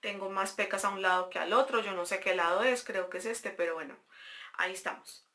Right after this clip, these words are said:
Eh, para mí, la verdad, esto ha sido la maravilla, este tipo de empaque. Eh, bueno, pues la ponemos aquí un poquito en la mano.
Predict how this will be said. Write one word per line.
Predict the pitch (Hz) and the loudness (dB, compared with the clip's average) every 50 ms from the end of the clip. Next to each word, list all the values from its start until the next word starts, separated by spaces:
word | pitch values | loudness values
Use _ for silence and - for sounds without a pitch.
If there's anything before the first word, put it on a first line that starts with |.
| _ - - - - _ - | _ -20 -20 -20 -20 _ -2
Eh, | - 208 220 220 220 214 214 208 208 202 196 - - _ _ - | 2 4 4 4 4 4 2 2 0 -2 -6 -10 -12 _ _ -4
para | 233 233 233 220 | -4 -2 -2 -4
mí, | 208 208 214 240 277 269 - | -4 -4 -2 -2 -2 -4 -2
la | 214 208 202 | 0 2 2
verdad, | 202 190 180 175 190 220 - - - _ - | 4 2 4 4 4 2 2 -4 -12 _ -4
esto | - 208 214 220 - - - 247 254 294 294 - - _ - | -2 -2 -2 -2 -4 -4 0 0 -2 -2 -2 -10 -14 _ -4
ha | - 190 202 | -2 -2 -2
sido | - - 202 196 190 190 | -4 -8 -6 -2 0 0
la | 196 196 | 2 2
maravilla, | 196 202 190 185 180 180 180 175 180 175 165 - - | 2 2 2 4 2 2 0 -2 -2 -2 -2 -2 -2
este | 170 165 - - 185 | -4 -6 -4 -4 -8
tipo | 185 196 190 - - 180 | -8 -8 -8 -4 0 0
de | 180 | 0
empaque. | 180 185 185 160 147 - - 233 247 - - - - - - - - - - - | 0 -2 -6 -8 -8 -6 -6 -8 -8 -8 -12 -18 -16 -16 -16 -16 -16 -18 -12 -4
Eh, | - 226 233 226 220 220 220 214 | 2 4 4 6 6 6 6 6
bueno, | 233 240 - - | 6 4 4 2
pues | - - - 220 | -2 -2 0 0
la | 202 - | -2 0
ponemos | - 185 180 180 180 196 | 0 -2 -2 -2 -4 -2
aquí | 226 233 226 - 180 | -4 -4 -2 -4 -6
un | 175 | -6
poquito | 180 185 185 196 190 214 | -6 -8 -8 -8 -6 -6
en | 208 208 | -4 -2
la | 208 196 | -2 -2
mano. | 175 165 196 302 | -2 -2 -4 -4